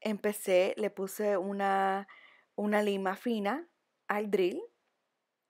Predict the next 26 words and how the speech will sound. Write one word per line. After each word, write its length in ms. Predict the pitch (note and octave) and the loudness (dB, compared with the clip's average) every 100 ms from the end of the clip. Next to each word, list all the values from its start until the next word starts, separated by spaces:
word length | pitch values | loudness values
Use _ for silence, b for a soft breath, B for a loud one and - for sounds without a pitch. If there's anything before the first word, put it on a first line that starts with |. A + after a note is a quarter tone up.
| _ _ _ _ _ _ | _ _ _ _ _ _
y 140 | A3+ A#3 | 2 4
empecé 400 | A3+ C#4 C#4 B3 | 4 0 2 2
en 80 | A#3 | 2
una 180 | A3 | 0
velocidad 460 | G3+ F#3+ G3 G3 F3 | 0 0 -2 0 0
bajita. 640 | F3 F3+ F#3+ - - - _ _ _ _ _ _ _ _ | 0 -4 -8 -8 -12 -14 _ _ _ _ _ _ _ _
Pero 260 | F#3 F3+ F3 | 0 2 2
como 260 | F3+ E3+ | -2 -4
pueden 380 | E3+ G#3 D#4+ D#4 | 0 0 2 0
ver, 280 | G3 F#3+ C#4+ F4 _ _ _ _ _ _ _ _ _ _ _ _ _ - | 0 0 -2 -14 _ _ _ _ _ _ _ _ _ _ _ _ _ -6
se 120 | A3+ | -4
estaba 380 | A3+ F#3 F3 F3+ | -2 0 2 2
tardando 480 | F#3+ F3 E3+ F3 | -2 -2 -2 0
demasiado. 800 | F3 F3+ A3+ - E4 F#4 B3+ - _ _ _ _ _ _ _ - | -2 -4 -8 -4 -2 -2 -4 -8 _ _ _ _ _ _ _ -6
Acuérdense 720 | G3+ A#3+ C4+ E4+ - B3+ B3+ | 0 4 4 2 -2 -6 -4
que 120 | G#3+ | -6
tenemos 400 | - F#3 F3+ G#3 | -6 -6 -6 -6
cuarenta 360 | - A#3+ G3 - | -4 -4 -4 -8
y 40 | |
ocho 240 | E3+ - - | -12 -12 -10
colores, 500 | F#2 A#3+ G#3+ - _ | -2 -2 -2 -6 _
que 100 | F#3+ | -6
tenemos 320 | F#3 E3+ E3+ - | -4 -4 -6 -8
que 80 | |
hacer 220 | G3 G#3+ A3+ | -6 -2 -2
esto 400 | F#3+ - B3 | -4 -8 -10